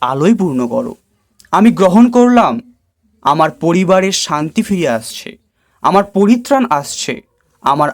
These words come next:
আরোগ্য ফিরে আসছে, আমার অর্থনৈতিক মুক্তি ফিরে আসছে, কারণ আজ আমার ত্রাণকর্তা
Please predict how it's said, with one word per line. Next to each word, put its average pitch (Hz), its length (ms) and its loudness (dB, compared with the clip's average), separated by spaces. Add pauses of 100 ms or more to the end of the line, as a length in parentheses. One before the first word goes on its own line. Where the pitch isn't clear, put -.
আরোগ্য 170 500 0
ফিরে 135 320 -4
আসছে, - 460 -6 (380)
আমার 202 200 2
অর্থনৈতিক 247 880 2
মুক্তি 196 480 -2
ফিরে 190 280 -2
আসছে, - 460 -6 (460)
কারণ 160 420 0 (420)
আজ 160 460 2
আমার 185 300 2 (100)
ত্রাণকর্তা 202 760 0